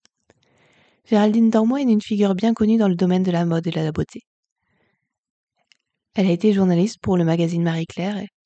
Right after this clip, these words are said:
et a également écrit plusieurs livres, notamment sur son expérience personnelle du cancer du sein et sur son adolescence.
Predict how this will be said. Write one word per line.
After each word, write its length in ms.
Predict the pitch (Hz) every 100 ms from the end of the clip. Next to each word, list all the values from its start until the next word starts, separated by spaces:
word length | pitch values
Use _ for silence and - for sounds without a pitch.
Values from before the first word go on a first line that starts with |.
| -
et 100 | 208
a 40 |
également 340 | 202 226 233 269
écrit 300 | 247 - 262
plusieurs 340 | - 220 208
livres, 340 | 202 202 175 185 -
notamment 320 | 185 180 185
sur 200 | 202 190
son 120 | -
expérience 560 | 180 180 - 175 180 175
personnelle 500 | 175 175 190 165 160
du 100 | 170
cancer 340 | - 175 170
du 100 | 170
sein 220 | 175 - - _
et 80 | 180
sur 200 | - 170
son 160 | 180
adolescence. 680 | 165 165 170 175 - - -